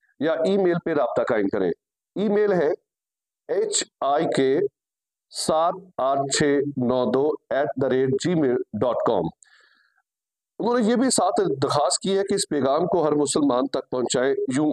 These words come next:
आपका भी इस नेकी में बराबर का हिस्सा होगा। इस किताब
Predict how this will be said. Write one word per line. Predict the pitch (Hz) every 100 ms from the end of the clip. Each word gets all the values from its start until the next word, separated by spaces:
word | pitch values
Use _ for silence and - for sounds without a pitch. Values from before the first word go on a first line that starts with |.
| -
आपका | 123 131 151 135
भी | 123 139 139
इस | 139 123
नेकी | 123 -
में | 127 120 135 123
बराबर | 127 123
का | 117 113
हिस्सा | 104 110
होगा। | 101 92 92 - - - _ -
इस | 208
किताब | 226 208 208